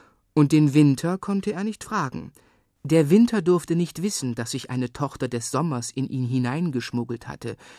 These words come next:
die erst wieder gehen wollte, wenn sie eine Möglichkeit gefunden hatte, ein Schneepaket mit in den Sommer zu nehmen. Mit dem wollte sie gerne Oma Sommers Zahnschmerzen lindern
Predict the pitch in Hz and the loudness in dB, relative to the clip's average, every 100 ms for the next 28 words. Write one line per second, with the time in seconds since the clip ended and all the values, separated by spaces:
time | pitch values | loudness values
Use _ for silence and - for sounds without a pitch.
0 | - _ _ 139 143 135 127 117 - 135 | -20 _ _ 0 2 2 2 0 -4 -2
1 | 143 131 147 156 139 151 156 156 - 165 | -2 0 0 2 0 0 0 -6 -6 -2
2 | 202 202 214 175 170 139 143 175 - 185 | -2 0 -2 -2 -2 0 0 0 -2 -8
3 | - 165 151 151 - 156 151 147 135 135 | -6 -10 -8 -10 -6 -6 -6 -6 -6 -6
4 | 147 139 - _ _ - 151 - 165 151 | -6 -8 -14 _ _ -4 -2 0 4 4
5 | - 117 117 131 120 - 123 131 - 139 | 4 -4 -4 -2 -2 -2 -2 -2 0 -2
6 | 139 143 127 113 - - 82 - - - | 0 0 0 -2 -6 -10 -10 -10 -10 -14
7 | _ _ _ _ _ _ - 131 147 147 | _ _ _ _ _ _ -2 0 4 4
8 | 135 131 139 139 131 123 127 135 - 139 | 6 4 4 2 0 0 0 0 0 0
9 | 139 123 123 131 131 - - 120 147 - | 2 0 0 -2 -2 -6 -6 -4 -6 -4
10 | 120 117 - 123 127 127 120 | -4 -4 -2 0 2 0 -2